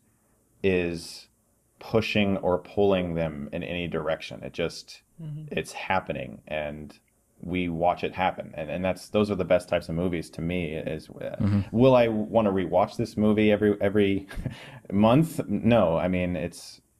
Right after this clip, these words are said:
Speaker 1: it's, there are scenes that are really
Speaker 2: It's a
Speaker 1: hard
Speaker 2: downer.
Speaker 1: to get through. Yeah, it's, it's a depressing movie sometimes. Um, something that I'm interested in hearing your guys' opinion of is, since we get that sequence where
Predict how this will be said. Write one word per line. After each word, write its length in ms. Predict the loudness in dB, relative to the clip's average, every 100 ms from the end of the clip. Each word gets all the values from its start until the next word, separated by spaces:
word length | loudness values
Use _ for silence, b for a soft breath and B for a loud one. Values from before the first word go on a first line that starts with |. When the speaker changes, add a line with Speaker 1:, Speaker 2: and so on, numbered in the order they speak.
| _
Speaker 1:
it's, 420 | -2 -2 -4 -16 -20 _ _ _ _ -16
there 240 | 0 2 2
are 60 |
scenes 380 | 2 2 2 2
that 100 | 0
are 100 | 0
really 320 | 0 2 4
Speaker 2:
It's 80 | 4
a 40 |
Speaker 1:
hard 100 | 4
Speaker 2:
downer. 240 | 2 2 0
Speaker 1:
to 60 |
get 80 | -2
through. 180 | -6 -8 -12 _ _ -2
Yeah, 360 | 2 2 0 -2
it's, 340 | -4 -4 -12 -4
it's 220 | -2 -2
a 40 |
depressing 560 | -4 0 2 2 0 0
movie 240 | 0 0
sometimes. 560 | -2 -4 -4 -6 -8 -10
Um, 360 | -6 -4 -4 -6 b b b -6
something 440 | 2 4 6 6
that 180 | 6 2
I'm 260 | 2 4 6
interested 460 | 4 0 0 2 2
in 120 | 2
hearing 300 | 0 0 0
your 180 | 2 4
guys' 220 | 2 2
opinion 460 | -4 2 4 4 2
of 320 | 0 -2 -6 b b b b 0
is, 160 | 0
since 300 | 2 0 2
we 100 | 0
get 280 | 2 0 2
that 240 | 4 4 2
sequence 840 | -2 -2 2 0 0 -6 -14 -20 _ _
where 720 | -2 2 4 4 4 0 -4